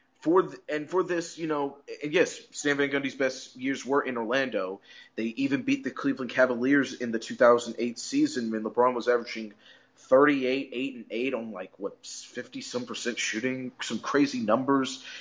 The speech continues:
even a buzzer beater in, uh, game two. And remember, took that Orlando Magic team, even beat Kobe Bryant and the Lakers, which, by the way, two days ago was the anniversary of Kobe's fourth championship ring where he beat Orlando. Um, so,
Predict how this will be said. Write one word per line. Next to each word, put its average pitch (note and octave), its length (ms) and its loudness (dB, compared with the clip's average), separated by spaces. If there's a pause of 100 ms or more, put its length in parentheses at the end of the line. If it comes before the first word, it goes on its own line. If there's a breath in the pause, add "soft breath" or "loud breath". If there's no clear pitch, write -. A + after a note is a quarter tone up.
even C#3+ 260 6
a A2+ 40 4
buzzer C#3 400 4
beater C#3 400 4
in, A2 320 -6
uh, G2+ 240 -4
game C3 280 -6
two. C#3 460 -6 (600)
And C#3 220 6
remember, C#3+ 380 2
took - 320 -6
that D3+ 200 2
Orlando D3 360 2
Magic D3 300 -2
team, C#3+ 260 -6
even C#3 240 0
beat C#3 260 -8
Kobe C#3+ 280 -2
Bryant C3+ 480 -2
and B2 120 -4
the A2 60 -8
Lakers, C3+ 440 -2
which, - 300 -6 (220 soft breath)
by C3 120 8
the C#3 60 6
way, C#3 200 2
two C#3 200 -8
days C#3 220 -2
ago C#3 160 -2
was B2+ 440 -2
the B2 240 -6
anniversary C3 500 -4
of - 100 -8
Kobe's C3+ 400 -8
fourth C#3 300 -6
championship C3 560 -6
ring G3+ 160 0
where B2 100 2
he G#2 60 0
beat G#2 160 -2
Orlando. G#2 580 0 (640 soft breath)
Um, A#2 500 4 (320)
so, C#3 600 2